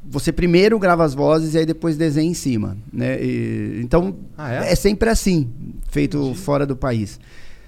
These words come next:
Speaker 1: Então, a dublagem, a dublagem, a gravação da voz original, ela, muitas vezes, você tem atores ali de teatro, atores variados, né?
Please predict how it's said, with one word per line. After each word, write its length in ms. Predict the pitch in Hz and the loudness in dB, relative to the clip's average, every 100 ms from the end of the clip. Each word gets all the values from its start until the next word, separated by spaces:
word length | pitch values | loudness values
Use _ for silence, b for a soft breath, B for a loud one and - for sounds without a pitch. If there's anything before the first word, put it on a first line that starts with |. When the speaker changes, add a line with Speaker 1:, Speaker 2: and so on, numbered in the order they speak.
| b b - | b b -6
Speaker 1:
Então, 260 | 147 - 143 | 2 4 4
a 160 | 175 214 | 4 2
dublagem, 1200 | 226 196 151 147 143 127 123 120 113 104 98 98 - - | 4 4 6 6 6 4 2 2 0 -2 -4 -8 -10 -6
a 80 | 113 | -6
dublagem, 540 | 117 104 104 101 113 | -4 -4 -4 -4 -4
a 60 | 143 | -2
gravação 420 | 180 180 - 202 | 0 0 0 2
da 120 | 170 | 2
voz 320 | 139 165 170 156 | 4 2 4 4
original, 800 | 139 117 120 139 175 117 104 - b b b b b - - | 2 2 2 6 6 4 0 -10 b b b b b -12 2
ela, 500 | 139 151 170 170 160 | 6 8 8 6 6
muitas 340 | 170 175 202 165 | 2 2 2 2
vezes, 440 | 175 175 - - | 0 -2 -12 -12
você 240 | 202 185 185 | -6 -2 0
tem 260 | 185 196 196 | 0 0 0
atores 380 | 190 180 185 | 0 0 2
ali 220 | 180 170 147 | 0 0 -4
de 120 | 143 | -4
teatro, 680 | 247 214 175 170 - 131 123 117 113 113 113 127 | 0 2 4 2 0 -2 -2 -2 -2 -4 -4 -6
atores 540 | 135 185 208 180 - 170 160 151 | -2 0 0 -2 -8 -14 -14 -16
variados, 680 | 151 156 185 175 120 110 113 | -8 0 4 4 4 0 0
né? 240 | 151 175 | 0 0